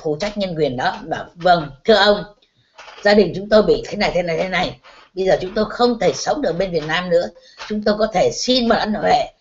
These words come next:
chính phủ Hoa Kỳ cho gia đình tôi được đi tị nạn cộng sản. Có phải là hay hơn không?" "Vâng, thì anh đi tị nạn cộng sản,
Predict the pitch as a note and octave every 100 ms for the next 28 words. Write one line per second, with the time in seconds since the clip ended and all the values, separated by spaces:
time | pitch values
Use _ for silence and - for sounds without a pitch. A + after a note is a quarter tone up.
0 | _ _ _ - B3 A3 C#3 E3+ E3 F3+
1 | C3 - _ _ _ - A3 A3+ G3 D3+
2 | - G3 F#3+ - - - C#3+ F3+ G#3+ G#3+
3 | E3 D#3+ D3 C#3 D#3 D3+ C3+ G#2 - -
4 | _ _ _ A3 G#3+ D3 A#2+ - G3 F#3
5 | F#3+ F3 F#3 E3+ - - _ - F#3+ F#3
6 | D#3+ C#3+ - - _ _ _ _ _ _
7 | - G#3 A3 A3+ G#3+ D#3+ D#3 D3 D#3 C3+
8 | F3 B2+ G#2